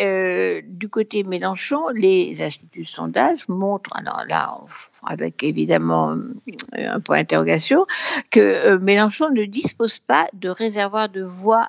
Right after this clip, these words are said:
chez les abstentionnistes. Il a déjà mobilisé, euh, ses électeurs potentiels autour de sa nouvelle alliance.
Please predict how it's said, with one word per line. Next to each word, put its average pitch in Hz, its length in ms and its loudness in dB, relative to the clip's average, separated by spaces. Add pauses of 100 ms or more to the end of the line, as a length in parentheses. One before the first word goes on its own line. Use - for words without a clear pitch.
(120)
chez - 180 -8
les 170 140 -4
abstentionnistes. 180 720 -6
Il 160 120 0
a 151 200 2 (200)
déjà 208 460 4
mobilisé, 180 760 0 (400)
euh, 156 160 0
ses 156 320 -2
électeurs 156 400 -2
potentiels 214 760 2 (360)
autour 190 320 2
de 170 100 -2
sa 165 180 2
nouvelle 170 300 4
alliance. 165 560 0